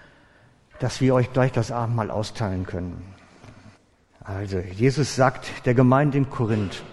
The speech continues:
und die hatten ja auch mächtig miteinander zu tun, damit alles immer miteinander gut funktionierte. Und er sagte ihnen als Anweisung,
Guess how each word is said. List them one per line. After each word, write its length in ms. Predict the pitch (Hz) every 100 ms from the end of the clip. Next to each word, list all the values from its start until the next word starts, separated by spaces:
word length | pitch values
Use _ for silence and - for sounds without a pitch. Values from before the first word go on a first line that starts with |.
| - - - _
und 140 | - 107
die 60 |
hatten 160 | 127 -
ja 100 | 127
auch 180 | 135 -
mächtig 380 | 127 127 117 110
miteinander 540 | 123 117 117 117 117
zu 140 | -
tun, 300 | 113 143 113 98 - - - - - - _ _
damit 240 | 101 107
alles 300 | - 110 107
immer 320 | 113 107 98 - - -
miteinander 720 | 120 123 110 120 113 98 -
gut 200 | 123 110
funktionierte. 760 | - 107 - 113 113 123 147 131 - - - - - - - - -
Und 100 | 110
er 60 |
sagte 440 | 110 120 - 123 107 - - -
ihnen 460 | 127 123 120 113 -
als 160 | 113
Anweisung, 720 | - 120 117 117 117 110 113